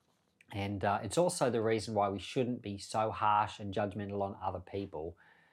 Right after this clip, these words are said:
because when we apply a lack of mercy towards others,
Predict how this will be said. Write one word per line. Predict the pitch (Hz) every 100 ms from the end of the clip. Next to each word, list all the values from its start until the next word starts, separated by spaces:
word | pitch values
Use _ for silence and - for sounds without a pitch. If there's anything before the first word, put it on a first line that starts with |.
| _ _ _
because | 104 98 - 101 101 95 - -
when | 120 143 143
we | 127 127
apply | - - 120 110
a | 101
lack | 104 107 113
of | 101
mercy | 101 98 90 101
towards | 85 95 92 - _
others, | 123 160 123 90 87 113 -